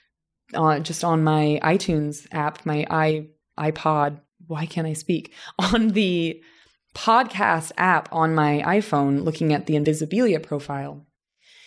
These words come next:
And I happened to see the, the comments, and there were so many comments about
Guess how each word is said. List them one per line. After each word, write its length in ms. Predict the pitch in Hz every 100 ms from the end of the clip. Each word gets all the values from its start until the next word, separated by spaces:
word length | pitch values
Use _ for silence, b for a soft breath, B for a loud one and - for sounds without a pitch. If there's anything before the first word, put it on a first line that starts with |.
| B -
And 120 | 190
I 60 | 170
happened 420 | 196 190 202 185
to 80 | 175
see 240 | - 170
the, 180 | 156 156 - -
the 100 | 160
comments, 720 | - 151 170 240 320 - - b b b -
and 120 | 175
there 120 | 180
were 80 | 175
so 460 | 165 - - 180 185
many 260 | 220 233
comments 880 | 226 - 170 185 196 151 143 - - -
about 800 | 165 156 160 156 151 147 147